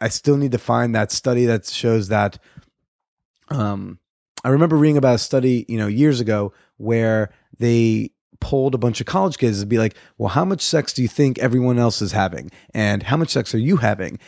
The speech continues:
And the coll-, the college kids all thought there was more sex going on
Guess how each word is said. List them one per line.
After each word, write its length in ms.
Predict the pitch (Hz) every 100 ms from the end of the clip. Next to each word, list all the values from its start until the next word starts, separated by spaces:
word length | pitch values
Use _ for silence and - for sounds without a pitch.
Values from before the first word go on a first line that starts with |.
| - -
And 380 | 127 123 123 120 123
the 120 | 120
coll-, 320 | 135 139 143
the 220 | - 120 -
college 300 | 151 160 -
kids 160 | 160
all 240 | - 123 127
thought 400 | - 123 120 -
there 80 |
was 160 | 113 95
more 200 | 117 123
sex 360 | - 127 - -
going 260 | 113 107
on 380 | 104 101 98 98